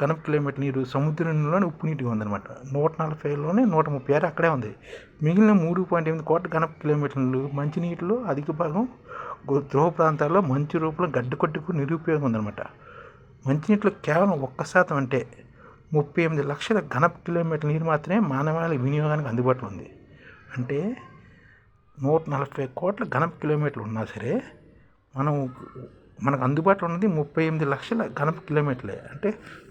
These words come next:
నూట నలభై కోట్ల ఘనపు కిలోమీటర్లు నీరు ఉన్నా సరే మనం వాడుకుంటుంది ముప్పై ఎనిమిది లక్షల ఘనపు కిలోమీటర్లు అందుబాటులో ఉంది.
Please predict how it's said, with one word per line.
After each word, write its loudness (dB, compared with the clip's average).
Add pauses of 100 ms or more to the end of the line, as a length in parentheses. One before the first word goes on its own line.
నూట -2
నలభై -4
కోట్ల -2
ఘనపు -2
కిలోమీటర్లు -4 (760)
నీరు 4
ఉన్నా 0 (100)
సరే 0
మనం 0
వాడుకుంటుంది 4
ముప్పై -4
ఎనిమిది 0
లక్షల -6
ఘనపు -4
కిలోమీటర్లు -2
అందుబాటులో -2
ఉంది. -12